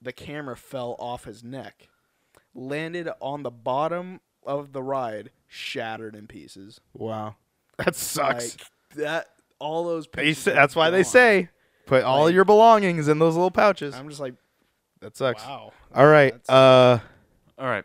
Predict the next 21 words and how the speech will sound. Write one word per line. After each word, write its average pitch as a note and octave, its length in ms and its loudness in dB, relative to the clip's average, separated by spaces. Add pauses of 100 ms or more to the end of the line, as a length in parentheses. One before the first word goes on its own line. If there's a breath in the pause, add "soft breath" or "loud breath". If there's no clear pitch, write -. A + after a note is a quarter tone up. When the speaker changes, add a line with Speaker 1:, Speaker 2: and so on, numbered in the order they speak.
Speaker 2:
give C3+ 120 -4
me, C#3+ 180 0
Speaker 3:
so - 40 -6
Speaker 2:
give C3+ 120 -4
me, C3+ 160 -2
uh, B2 340 2
Speaker 3:
last B2+ 240 -2
story B2 300 -12
here. G#2+ 100 -10
Speaker 2:
yeah, A#2 240 -2
eight C#3 180 -2
minute C#3+ 240 -6
long C3 220 -6
story. G#2 420 -6
Speaker 3:
Eight C3+ 140 -8
minute C#3+ 160 -12
long, D3 240 -10
oh, G2+ 300 -8
perfect. G2 440 -16
Speaker 2:
Or G#2+ 120 -8
Speaker 3:
Okay. F#2 280 -12